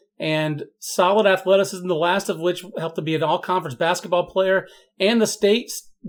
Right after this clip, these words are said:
top boys bowler in two thousand ten. Uh, question was whether any of his tools was a carrying tool out of high school, above average runner, not a true burner. That was light. But he has good base running instincts. His running ability should play in pro ball offensively.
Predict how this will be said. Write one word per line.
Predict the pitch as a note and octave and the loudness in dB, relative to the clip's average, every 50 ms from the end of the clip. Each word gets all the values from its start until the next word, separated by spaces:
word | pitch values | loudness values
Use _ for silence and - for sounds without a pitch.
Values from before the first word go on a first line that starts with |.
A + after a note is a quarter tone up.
| D3+ - | -16 -8
top | - - F3+ G#3 - - C#3 | -2 0 2 2 2 0 -4
boys | B2+ E3+ F3+ G3+ G#3 F3+ | -4 0 2 2 2 2
bowler | C#3 A#2+ A#2 E3 F3+ G3 G3+ F#3+ F#3 F3 E3+ G3 | -2 -2 0 2 2 2 4 4 4 4 4 2
in | A#3 - E3 C#3+ | 0 -2 -6 -6
two | C3+ - - F#3+ | -8 -10 -6 -2
thousand | - F3+ E3+ D#3+ D3+ D3+ C#3 | -2 -2 -2 -2 -6 -8 -8
ten. | - - D3+ C3 B2 A#2+ A#2 - _ _ _ _ _ _ _ _ _ _ _ | -8 -6 -6 -6 -6 -8 -10 -12 _ _ _ _ _ _ _ _ _ _ _
Uh, | - D3+ D3 D3 C#3+ | -2 0 0 0 0
question | C#3 - - G#3 G#3 G#3+ G#3+ | 0 4 6 6 6 6 2
was | G3 D3+ | 0 4
whether | C#3+ F3 F#3 G3+ G#3 G3 G#3 - - | 6 6 6 6 6 4 2 2 2
any | G3+ F3 G3 | 2 2 2
of | G3+ F3+ | 0 0
his | F3 C#3+ | -4 -6
tools | - - G3 F#3+ F#3+ D#3+ | -4 -2 0 0 0 -2
was | D#3 D3 | -6 -8
a | D3 | -10
carrying | - - - F#3 F#3+ G#3 G#3+ G#3 G3+ G3 | -8 -4 0 2 2 4 2 2 0 -2
tool | - G3+ G3+ G3+ G#3 G#3+ | -2 -2 0 2 2 2
out | G3 F3+ | 2 0
of | E3 C3+ | -2 -2
high | - E3 E3 | -2 -2 -2
school, | E3+ - - - F3 F3 | -2 -4 -4 -2 0 0
above | E3 C3+ D#3+ E3+ F3 | 0 2 2 2 4
average | F#3+ F#3 F#3 F#3+ D#3 D#3 | 4 2 2 2 0 -2
runner, | E3+ E3 E3+ E3+ E3 | -2 0 0 -2 -2
not | D#3+ D3 | -2 -4
a | C3+ | -6
true | - - - F#3 F#3 | -8 -6 -6 -4 -2
burner. | E3 E3 D#3 D3 D3 D#3+ E3+ E3 - _ _ _ _ _ _ _ _ | 0 0 0 0 0 -2 -6 -8 -12 _ _ _ _ _ _ _ _
That | - D#3 D3 | -4 -2 -2
was | D3 C3 B2 | -2 -2 -2
light. | B2+ B2+ C3+ C#3 D3+ A3 - _ _ _ _ _ _ - | 0 0 0 0 -2 -4 -8 _ _ _ _ _ _ -2
But | E3 | 4
he | E3+ E3+ | 4 6
has | E3 C#3 | 4 6
good | B2+ - G3 G3 | 6 6 6 8
base | F#3+ G#3+ G#3+ G#3 | 8 6 6 6
running | F#3+ G#3+ G#3+ G#3 | 6 4 2 2
instincts. | G3 G3+ G3 - - G3+ G3+ G#3 G3+ - - | 2 0 -2 -2 -2 -2 -2 -2 -4 -6 -8
His | F3+ D3+ | -8 -2
running | C3 D3+ E3 F3 F#3+ | 0 0 2 2 2
ability | F#3+ E3 F3+ F#3 F#3 F#3 F#3 | 2 2 4 4 4 4 2
should | F3+ E3+ C#3+ | 0 -4 -8
play | - - F3+ E3+ F3+ F3+ F3+ | -4 0 2 2 2 2 0
in | G3+ - - G#3 D3+ | -2 -6 -6 -8 -10
pro | C#3+ - F3+ E3+ F3 | -6 -2 0 0 0
ball | E3+ E3+ D#3+ E3+ F3 F3 F#3 - _ _ _ _ _ _ - | 2 0 0 0 0 -2 -4 -6 _ _ _ _ _ _ 2
offensively. | E3+ F#3 F#3 - F#3 F3 D#3+ - F3 D#3 D#3 E3 E3+ E3+ F3+ F3 | 2 2 4 4 2 2 2 -2 -6 -6 -6 -6 -6 -6 -8 -10